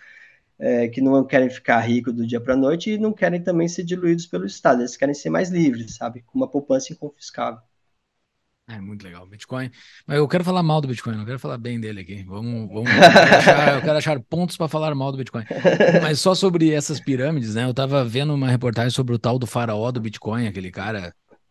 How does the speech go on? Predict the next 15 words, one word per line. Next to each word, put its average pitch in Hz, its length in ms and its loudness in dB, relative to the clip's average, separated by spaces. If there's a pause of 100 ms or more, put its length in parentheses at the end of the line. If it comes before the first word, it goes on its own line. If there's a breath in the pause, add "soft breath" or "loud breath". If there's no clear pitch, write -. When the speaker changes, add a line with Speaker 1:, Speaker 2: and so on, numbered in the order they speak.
(360)
Speaker 2:
um 117 100 -2
Speaker 1:
Uhum. - 20 -2
Speaker 2:
cara 139 220 0
que - 80 -12
surgiu 131 280 0
do 135 100 -6
nada 156 420 -2 (140)
e 151 160 -8 (280)
tinha 160 420 -2
centenas 196 680 2
de 180 80 0
milhões 165 340 2
de 131 80 -2
reais. 113 320 -4
É 135 120 -2